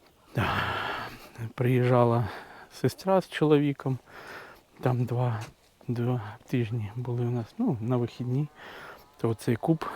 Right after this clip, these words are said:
використовували. Перший раз просто грілися ввечері,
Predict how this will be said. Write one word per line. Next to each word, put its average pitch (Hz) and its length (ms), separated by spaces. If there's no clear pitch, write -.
використовували. 127 960
Перший 131 420
раз 120 200
просто 127 520
грілися 147 640
ввечері, 131 540